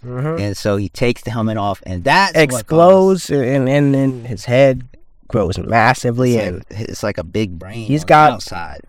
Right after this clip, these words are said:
Speaker 1: all those thoughts and everything in his head now. So that won't end well with
Speaker 2: Bruh looks
Speaker 1: <laughs>
Speaker 2: nasty. He said, like, he wants to kill
Speaker 1: Yeah.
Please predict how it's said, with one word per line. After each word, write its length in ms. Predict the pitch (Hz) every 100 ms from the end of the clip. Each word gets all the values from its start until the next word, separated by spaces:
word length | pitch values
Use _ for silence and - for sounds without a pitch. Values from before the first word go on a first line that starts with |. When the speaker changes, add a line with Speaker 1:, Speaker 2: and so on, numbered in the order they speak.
| - -
Speaker 1:
all 260 | 170 175 185
those 240 | 175 165
thoughts 280 | - 151 147
and 100 | 143
everything 480 | 139 131 135 127 123 -
in 120 | 123
his 140 | 120 110
head 160 | 104
now. 240 | 98 - - _ _ _ _ _
So 260 | - 226
that 320 | 220 240 226 -
won't 260 | 156 139
end 160 | 135 120
well 240 | 113 117
with 100 | 104
Speaker 2:
Bruh 200 | 123 131
looks 180 | 123 110
Speaker 1:
<laughs> 0 |
Speaker 2:
nasty. 460 | 170 147 131 123 180
He 120 | 127
said, 300 | - 123 107
like, 200 | 104 101
he 100 | -
wants 300 | 104 101 90
to 60 | -
kill 380 | - 69 57 - - _ -
Speaker 1:
Yeah. 300 | - 131 90